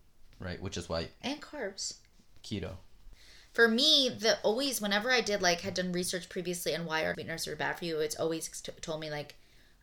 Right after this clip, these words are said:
Speaker 2: it tricks your brain into thinking that, "Oh, this is so sweet." It basically gives you a f-, your, your mouth or your brain or some, whatever, a
Speaker 1: Mm-hmm.
Speaker 2: false perception of, like, what
Speaker 1: Mm-hmm.
Speaker 2: sweet is. I don't know if that's true or not.
Speaker 1: Mm-hmm.
Speaker 2: But so then people are always like,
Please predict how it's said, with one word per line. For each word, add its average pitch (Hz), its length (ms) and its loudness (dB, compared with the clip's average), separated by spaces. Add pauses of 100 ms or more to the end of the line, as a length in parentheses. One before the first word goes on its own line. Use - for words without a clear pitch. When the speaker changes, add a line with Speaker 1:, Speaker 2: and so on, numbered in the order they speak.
(240)
Speaker 2:
it 156 240 0
tricks - 260 0
your 185 80 2
brain 160 380 -2
into 160 180 -6
thinking 151 440 -6
that, 147 200 -4 (340)
"Oh, 175 200 4
this - 200 -2
is 170 80 -4
so 156 220 2
sweet." 151 460 -4
It 175 100 -2
basically 190 400 4
gives 170 160 -4
you 160 60 4
a - 20 2
f-, - 180 -6
your, 175 280 4
your 170 180 2
mouth 160 580 -2
or 160 180 2
your 151 120 -2
brain 160 320 -2
or 151 60 -4
some, 156 180 -6 (120)
whatever, 165 360 0
a - 40 -2
Speaker 1:
Mm-hmm. 127 260 -2
Speaker 2:
false 160 180 2
perception - 500 -6
of, 151 100 -8
like, 151 160 -4
what 147 120 -2
Speaker 1:
Mm-hmm. 143 120 0
Speaker 2:
sweet 127 120 0
is. 123 120 2
I 190 80 4
don't 208 100 2
know 208 60 4
if 185 60 -2
that's - 240 0
true 160 200 0
or 151 80 -4
not. 143 200 -6 (160)
Speaker 1:
Mm-hmm. 127 280 -4
Speaker 2:
But 185 240 4
so 190 100 8
then 170 220 2
people 170 280 0
are 143 200 4
always 160 400 2
like, 147 180 0